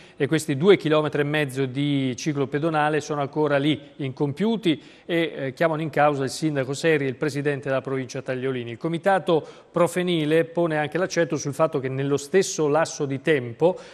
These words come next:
a Pesaro, eh, sono stati realizzati invece cento chilometri di pista ciclabile. Insomma, siamo stanchi, dicono, di questa situazione, si legge in questo comunicato, e ci sentiamo presi in giro dalla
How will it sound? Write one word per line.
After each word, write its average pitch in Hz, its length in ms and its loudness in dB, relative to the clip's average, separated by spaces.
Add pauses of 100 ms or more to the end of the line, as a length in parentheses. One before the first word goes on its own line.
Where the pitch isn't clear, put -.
(140)
a 175 100 6
Pesaro, 170 760 2 (140)
eh, 131 300 -2
sono 190 220 -2
stati 147 280 2
realizzati 175 480 2
invece 170 400 -2
cento 208 460 -2
chilometri 143 540 -2
di 143 100 -4
pista 127 300 -8
ciclabile. 113 560 -10
Insomma, 127 340 -4 (320)
siamo 170 260 2
stanchi, 139 540 0
dicono, 131 320 -2
di 123 100 -2
questa 135 300 -4
situazione, 175 680 0
si - 100 -12
legge 127 240 -4
in 120 60 -12
questo 123 260 -10
comunicato, 151 640 -2
e 147 80 -8
ci 175 120 -8
sentiamo 131 420 -6
presi 165 280 -2
in 123 80 -8
giro 127 320 -12
dalla 143 480 0